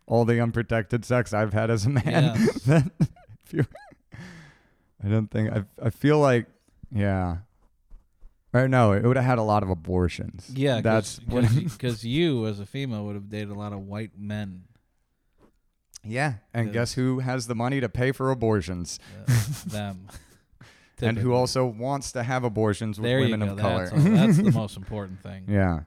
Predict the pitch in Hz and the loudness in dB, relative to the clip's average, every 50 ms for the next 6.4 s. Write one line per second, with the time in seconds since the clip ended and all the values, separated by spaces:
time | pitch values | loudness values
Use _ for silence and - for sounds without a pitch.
0 | _ _ - 120 170 196 185 160 139 127 117 107 - - 104 107 104 101 98 98 | _ _ -6 -4 -2 -2 0 0 0 0 -2 -2 -4 -6 -6 -6 -6 -6 -6 -6
1 | 107 107 104 101 92 - - 98 95 92 92 101 113 113 113 107 - - - 98 | -6 -6 -6 -6 -8 -10 -12 -14 -12 -12 -10 -8 -6 -4 -4 -6 -8 -10 -18 -18
2 | 92 87 - _ _ _ _ _ _ _ - 107 104 - - 104 - - - 95 | -18 -20 -20 _ _ _ _ _ _ _ -12 -12 -10 -10 -10 -14 -14 -12 -12 -10
3 | 95 92 90 - _ _ _ _ _ - 127 135 123 123 127 143 160 139 - 113 | -10 -10 -12 -16 _ _ _ _ _ -2 0 2 4 4 4 4 2 2 0 0
4 | 120 120 104 95 95 - - 98 95 92 90 - - - 98 92 90 87 87 - | 0 0 -2 -4 -8 -8 -8 -8 -8 -8 -12 -14 -14 -12 -12 -10 -12 -12 -14 -14
5 | - - 113 110 107 98 92 87 - 123 107 110 113 113 117 117 113 107 117 110 | -4 0 2 4 4 4 2 0 -2 0 0 0 2 2 4 4 4 2 2 2
6 | 107 104 104 87 80 80 80 | 2 2 0 0 0 -4 -8